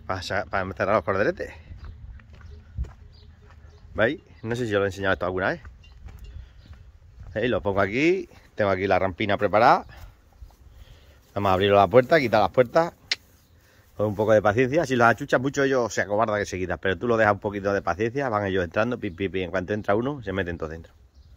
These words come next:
Cómo calienta hoy, ¿eh? Uf, está el día raro, raro.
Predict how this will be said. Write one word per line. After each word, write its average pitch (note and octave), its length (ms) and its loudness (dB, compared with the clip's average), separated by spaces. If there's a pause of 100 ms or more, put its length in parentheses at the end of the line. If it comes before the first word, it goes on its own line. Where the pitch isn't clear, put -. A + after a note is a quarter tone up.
(1600)
Cómo B2 180 0
calienta A#2+ 340 4
hoy, G2+ 160 2
¿eh? G2+ 200 -10
Uf, - 280 -14
está A#2+ 220 0
el B2+ 80 4
día C3 160 4
raro, A#2+ 300 -2
raro. A2 300 -2